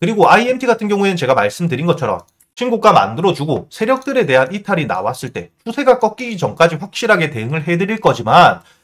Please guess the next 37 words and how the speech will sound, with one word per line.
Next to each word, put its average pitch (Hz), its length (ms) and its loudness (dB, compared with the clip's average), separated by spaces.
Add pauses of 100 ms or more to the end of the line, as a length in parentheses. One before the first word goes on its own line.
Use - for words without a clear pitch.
(200)
여러분들이 156 560 -2
이 131 80 -6
아이엠티 185 480 -2
한 196 160 -6
종목만 233 400 -4
가지고 117 500 -6
매매를 135 460 -4
할 165 100 -2
수가 131 300 0
없다는 131 340 -2
거 120 120 -2
너무나도 156 420 0
잘 107 180 -4
알고 104 240 -4
있습니다. 98 480 -10 (560)
그렇기 190 260 0
때문에 175 260 2
제가 127 220 2
여러분들에게 107 680 -2 (120)
당연히 175 360 -2
백 147 180 -4
퍼센트 254 320 0
무료로 123 760 -2
지금 151 300 -4
제가 151 280 -2
매일같이 147 520 0
여러분들에게 135 540 0
보내드리고 123 440 -4
있는 107 220 -4
이 123 80 -12
시가 208 460 0
매수 123 220 -2
단타 107 300 -4
종목들, 131 500 -6 (420)
오늘도 240 320 4
보시게 190 260 0
된다면 135 680 2